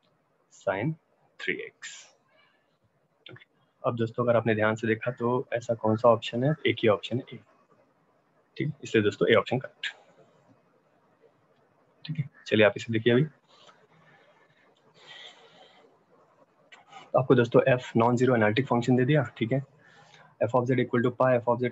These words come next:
cot pi z and the residue पूछ रहा है दोस्तों आपसे, ठीक है। तो आपका जो f of z है वो है pi f of z into cot, दोस्तों आप ऐसा लिख लो, आप cos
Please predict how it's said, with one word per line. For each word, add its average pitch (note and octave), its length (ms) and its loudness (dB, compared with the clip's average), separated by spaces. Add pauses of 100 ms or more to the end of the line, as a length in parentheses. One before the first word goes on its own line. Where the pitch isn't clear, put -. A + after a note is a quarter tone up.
cot A#2 220 2
pi A#2 80 4 (100)
z D3+ 80 2 (540)
and G#2+ 240 -4
the B2+ 160 -4
residue B2+ 400 0
पूछ G#2+ 160 -6
रहा G#2+ 60 0
है G#2 60 0
दोस्तों G#2+ 240 -6
आपसे, - 200 -10 (300)
ठीक - 120 -18
है। D#3 60 -20 (720)
तो G2+ 60 0
आपका G#2+ 180 -6
जो A#2+ 180 0
f G#2+ 160 -6
of B2+ 100 -4
z A2+ 160 -2
है A2+ 140 -2
वो A#2 280 0
है A2 120 0 (920)
pi A2+ 420 0 (500)
f A2+ 180 -10
of G#2+ 180 0
z A#2 460 -4 (280)
into A2 300 -2 (1080)
cot, B2+ 220 2
दोस्तों B2 320 0
आप B2 140 0 (500)
ऐसा B2 160 -4
लिख B2+ 160 -4
लो, A#2+ 60 6
आप A2+ 160 0 (460)
cos A2 300 0